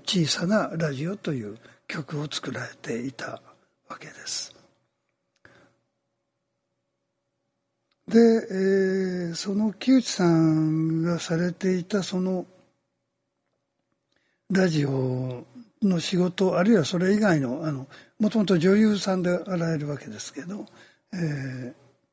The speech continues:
<coughs> ふ-、えーと、亡くなる二日前かな、えー、に、十、の十六日っ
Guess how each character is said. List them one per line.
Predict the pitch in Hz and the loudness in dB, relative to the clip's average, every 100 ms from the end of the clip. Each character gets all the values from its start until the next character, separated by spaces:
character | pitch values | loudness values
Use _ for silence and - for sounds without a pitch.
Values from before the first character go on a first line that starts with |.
| _ _ _ _ _ _ _ _ _ - | _ _ _ _ _ _ _ _ _ 0
<coughs> | - - - - - - - - - _ _ _ _ _ _ | 0 -2 -4 -4 -2 -2 0 -4 -14 _ _ _ _ _ _
ふ-、 | - - - - | -18 -18 -8 0
え | 175 | 2
ー | 160 | 2
と、 | - | 2
亡 | 160 170 | 2 4
く | - | 8
な | 233 240 | 8 8
る | 147 | 2
二 | - - | -2 0
日 | 233 | 4
前 | 226 233 | 6 4
か | 143 143 - | 0 -8 -8
な、 | 190 - _ _ _ - | -10 -12 _ _ _ 0
え | 170 | 2
ー、 | 151 143 135 135 - - 180 214 _ _ _ _ 208 | 4 2 -4 -8 -12 -12 -12 -14 _ _ _ _ 6
に、 | 220 156 139 | 6 6 2
十、 | 170 185 214 - | 0 0 -2 0
の | 196 196 | 0 2
十 | 160 202 226 | 0 2 2
六 | 254 - | 2 6
日 | 240 233 - | 6 6 0
っ | 220 | -2